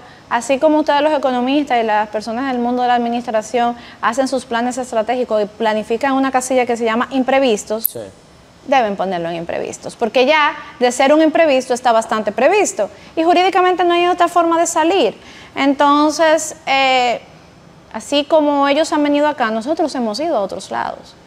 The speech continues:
Speaker 1: Yo creo más bien que quizás, quizás organizarnos un poquito mejor nosotros para poder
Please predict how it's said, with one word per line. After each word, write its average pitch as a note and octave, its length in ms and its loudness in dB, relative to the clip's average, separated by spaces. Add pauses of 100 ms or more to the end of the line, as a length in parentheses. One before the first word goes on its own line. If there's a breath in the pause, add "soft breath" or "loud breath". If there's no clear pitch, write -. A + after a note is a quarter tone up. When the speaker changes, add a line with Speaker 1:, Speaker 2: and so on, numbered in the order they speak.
(360 loud breath)
Speaker 1:
Yo C#4 260 0
creo D#4+ 220 2
más D#4+ 240 2
bien D4 540 0
que A#3+ 1080 -2 (240)
quizás, - 880 -2 (340)
quizás - 800 -4 (1700)
organizarnos B3+ 580 -2
un C4 140 -4
poquito G#3+ 340 -6
mejor F#3+ 500 -8 (240)
nosotros A3 800 -4 (420 loud breath)
para A3+ 280 2
poder A#3 520 2